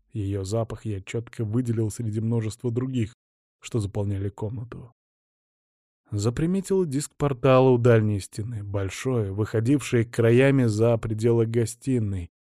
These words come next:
похожий на гигантское серебряное блюдо, беспрерывно выталкивавший в наш мир все новые и новые орды разноцветных духов. Но не нашел в зале призыва Тилью.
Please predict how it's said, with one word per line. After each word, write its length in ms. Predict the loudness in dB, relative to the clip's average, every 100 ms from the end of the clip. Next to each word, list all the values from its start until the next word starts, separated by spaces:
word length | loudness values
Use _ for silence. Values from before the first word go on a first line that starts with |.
| _ _ _
похожий 460 | 2 2 4 6 6
на 120 | 4
гигантское 680 | 2 0 2 4 4 2 -2
серебряное 560 | 0 2 2 2 0 0
блюдо, 420 | 0 0 0 -4 -10 _ _ _ _ _ -10
беспрерывно 1120 | -4 -2 -2 -4 -4 0 2 2 0 -2 -4
выталкивавший 1000 | -2 2 2 2 0 -6 -6 -8 -14 -12
в 120 | -10 -8
наш 300 | -8 -8 -6
мир 200 | -6 -8
все 240 | -8 -6
новые 600 | -6 -4 -2 0 4 4
и 180 | 2 -2
новые 600 | 0 2 2 2 0 -2
орды 500 | -4 -2 -2 0 0
разноцветных 880 | 0 0 -4 -6 -6 -6 -6 -10 -8
духов. 640 | -6 -8 -8 -14 -20 _ _ _ _ _ _ _ _ _ _ _ _ _ _ _ -8
Но 280 | -2 0
не 140 | 2 2
нашел 360 | 0 2 0
в 80 | 2
зале 300 | 0 0 -2
призыва 520 | -4 -6 -4 -4 -4
Тилью. 760 | -6 -4 -4 -4 -6 -8 -10 -12